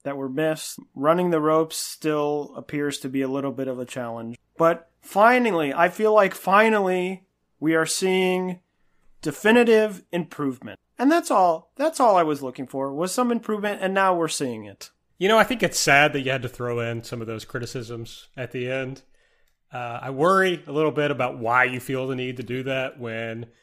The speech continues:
Speaker 2: I mean, she just had an excellent match. She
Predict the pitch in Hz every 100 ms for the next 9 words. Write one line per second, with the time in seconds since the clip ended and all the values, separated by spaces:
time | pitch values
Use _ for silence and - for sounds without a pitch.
0 | _ _ 156 175 160 185 151 185 240 -
1 | 160 160 127 123 120 - 180 185 - 220
2 | 190 185 180 _ _ _ _ 127 135 135
3 | 135 - - - - 139 131 131 131